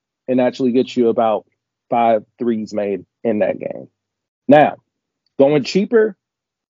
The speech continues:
I'm staying with the Kings as well. Um, and for G P Ps, I'm gonna have interest in both Vezenkov and Edwards.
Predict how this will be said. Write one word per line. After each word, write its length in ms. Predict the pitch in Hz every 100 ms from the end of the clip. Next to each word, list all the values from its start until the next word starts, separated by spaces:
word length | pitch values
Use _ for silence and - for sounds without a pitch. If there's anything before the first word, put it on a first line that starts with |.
| _ _ _ _
I'm 180 | 123 123
staying 680 | - 180 175 175 165 123 104
with 160 | 170 - -
the 80 | 151
Kings 380 | 165 151 143
as 120 | 147 120
well. 320 | 120 113 113 _ _ _ _ _ _ _
Um, 580 | 131 127 127 117 113 117 _ _ _ _ _ _
and 340 | 123 123 123 113
for 100 | 131
G 180 | 143 170
P 160 | 185
Ps, 380 | 185 175 165 147
I'm 120 | 135
gonna 200 | 135 135
have 400 | 131 123 139 113 -
interest 400 | 139 123 135 -
in 100 | 113
both 260 | 120 110 -
Vezenkov 840 | 113 147 160 151 156 143 147 139 _ _ _ _ _ _ _
and 280 | 120 110 107 -
Edwards. 720 | 110 92 - - - -